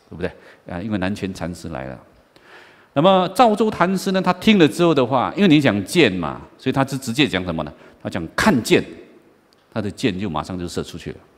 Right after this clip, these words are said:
那道悟大师呢，怎么讲？过去了，那个箭，对不对？已经过去了。所以有没有射到我？有没有射到我？没有，对不对？没有射到我，那个箭已经过去了。赵州大师怎么讲？没有，还没有过去，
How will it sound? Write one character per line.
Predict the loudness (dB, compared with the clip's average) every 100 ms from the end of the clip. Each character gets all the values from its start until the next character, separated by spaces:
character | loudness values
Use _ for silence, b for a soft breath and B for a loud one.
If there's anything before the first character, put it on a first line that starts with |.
| _ B B B B
那 | -8
道 | 0 2
悟 | 2 2
大 | 4
师 | 4
呢， | 4
怎 | 2 2
么 |
讲？ | 0 -4 -6 -20 _ _ _ -2
过 | -2
去 | -2 -6
了， | -6 -12 -20 _ _ -8
那 | -6
个 |
箭， | -2 -4
对 | -2
不 | -2
对？ | -2 -6 -20 _
已 | -8
经 | -6
过 | -4
去 | -6 -10
了。 | -14 _
所 | 0
以 | 2
有 | 4
没 |
有 | 2
射 | 2
到 | 4 4
我？ | 4 0 -6 -20 -20 _ _ _ _ _ _ -2
有 | 2
没 |
有 | 4
射 | 6
到 | 4
我？ | 4 0 -6 -20 -20 -6
没 | 0 4 4 4
有， | 2 -2
对 | -6
不 | -8
对？ | -10 -10
没 | -6
有 | -6
射 | -6
到 | -8
我， | -10 -14 -20 b b
那 | 0
个 | 0
箭 | 0 -6
已 |
经 | -8 -10
过 | -10
去 | -12 -16
了。 | -18 _ b b b b
赵 | 2
州 | 2 2
大 | 0
师 | 0
怎 | 0
么 | 0
讲？ | -2 -4 -16 -20 _ _ _ _ _ _ -8
没 | -2 -2
有， | -2
还 | -6 -4
没 | -4
有 | -6
过 | -8
去， | -12